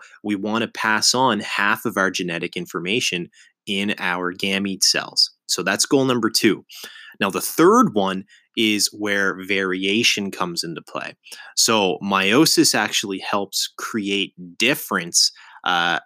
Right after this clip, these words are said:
in the combination of the chromosomes that we are, uh, trying to pass on. So we're gonna talk a little bit more about that, uh, in a few moments here, um, but this, uh, variation that meiosis is trying to accomplish,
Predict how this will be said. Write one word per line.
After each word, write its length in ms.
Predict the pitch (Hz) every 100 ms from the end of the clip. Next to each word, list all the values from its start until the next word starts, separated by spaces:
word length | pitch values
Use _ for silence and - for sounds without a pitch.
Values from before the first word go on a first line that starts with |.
| _ _ _ -
in 180 | 110
the 60 | 101
combination 920 | - 110 101 107 101 117 - 113 92
of 220 | - 92
the 100 | -
chromosomes 640 | - 101 92 87 90 85 -
that 120 | 80
we 160 | 87
are, 300 | 87 87 85 - - _ -
uh, 220 | 85 85 -
trying 360 | - 87 85
to 60 | 82
pass 400 | - 78 80 -
on. 300 | 98 - - _ - - -
So 400 | - 123 107 95
we're 140 | 95 127
gonna 140 | 139
talk 320 | 123 120 110
a 40 | 113
little 220 | 104 101
bit 240 | 90 98
more 340 | 101 98 98 98
about 340 | 92 92 -
that, 300 | 92 87 76 _ _ _ -
uh, 220 | 85 82 -
in 120 | 95
a 60 | 78
few 180 | -
moments 480 | 90 92 156 170 123
here, 360 | - 98 95 95 - - -
um, 400 | 98 95 92 92
but 280 | - 95 95 _ _ -
this, 340 | 98 113 - - _ _ _ -
uh, 400 | 101 95 90 -
variation 960 | 104 95 110 120 107 101 156 170 131 104
that 140 | 95
meiosis 680 | 92 87 90 87 87 90 -
is 80 | -
trying 300 | - 92 87
to 140 | 87
accomplish, 720 | 85 - 87 87 - 85 -